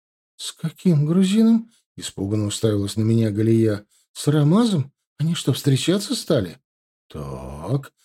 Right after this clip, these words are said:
с интересом взглянул я на нее. «Что еще за Рамаз? И почему ты в теме?»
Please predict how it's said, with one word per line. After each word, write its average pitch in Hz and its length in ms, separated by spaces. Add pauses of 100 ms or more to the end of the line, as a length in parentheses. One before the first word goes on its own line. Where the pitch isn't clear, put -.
(120)
с - 140
интересом 156 540
взглянул 151 440
я 151 140
на 151 80
нее. 147 460 (240)
«Что - 280
еще 147 240
за 143 140
Рамаз? 147 520 (280)
И - 80
почему 82 440
ты 73 180
в - 100
теме?» 135 440